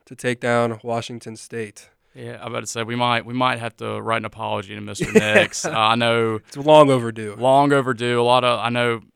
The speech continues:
Speaker 2: and I'm one of 'em, uh, not publicly, but, you know, I, I ga-, I kinda gave him a hard time. Uh, no,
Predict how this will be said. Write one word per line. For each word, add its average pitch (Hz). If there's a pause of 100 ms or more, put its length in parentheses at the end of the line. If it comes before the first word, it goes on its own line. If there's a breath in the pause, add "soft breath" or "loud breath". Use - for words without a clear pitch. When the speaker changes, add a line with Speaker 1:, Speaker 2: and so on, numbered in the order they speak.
(120)
Speaker 2:
and 113
I'm 127
one 131
of 113
'em, 113
uh, 113
not 135
publicly, 113
but, 107
you 113
know, 110
I, 113 (120)
I 113
ga-, 120
I 101 (100)
kinda 139
gave 131
him 123
a 117
hard 120
time. 123 (680 soft breath)
Uh, 101
no, 104